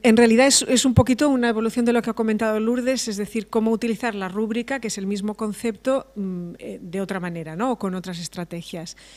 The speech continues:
Eh, nosotros nos la planteamos como estrategia para, para evaluar toda una asignatura,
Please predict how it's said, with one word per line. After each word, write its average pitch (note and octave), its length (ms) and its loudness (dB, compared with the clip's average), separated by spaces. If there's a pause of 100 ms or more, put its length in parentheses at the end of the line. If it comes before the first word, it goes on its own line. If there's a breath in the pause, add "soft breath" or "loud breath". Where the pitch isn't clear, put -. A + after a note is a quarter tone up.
(340 loud breath)
Eh, A3+ 180 0
nosotros A#3 360 0
nos C4+ 120 -2
la C4+ 80 2
planteamos B3+ 640 2
como A#3 220 0
estrategia A3+ 520 -2
para, A3 420 0
para G#3 180 4
evaluar G3 400 -2
toda A3 340 -2
una G3+ 140 -4
asignatura, E3+ 760 -6